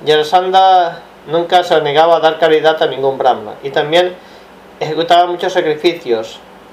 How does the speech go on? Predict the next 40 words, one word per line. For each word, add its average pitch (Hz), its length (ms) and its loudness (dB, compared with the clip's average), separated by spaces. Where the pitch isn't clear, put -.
mas 147 200 0
aún 175 120 4
así, 196 400 0
ello 185 220 2
no 156 120 0
era 185 160 4
igual 175 380 2
que - 80 0
al 160 80 4
servicio 151 460 -2
devocional. 127 460 -6
Sri 190 280 0
Krishna, 196 760 2
Bhima 180 300 2
y 175 80 2
Arjuna 147 400 0
le 139 120 0
pidieron 156 440 0
a 165 100 2
Yarasandha 170 640 0
que 151 80 -2
le 147 80 2
dieran 175 220 2
la 185 80 4
oportunidad 170 340 2
de 170 100 2
pelear 139 360 0
con 123 140 -4
él, 110 120 -8
y 151 80 -6
se, 156 380 0
y 143 320 -6
se 151 160 0
dispuso 175 520 -2
que 165 200 0
Yarasandha 170 560 0
pelearía 151 480 0
únicamente 156 560 -2
con 131 180 -4
Bhima. 110 260 -8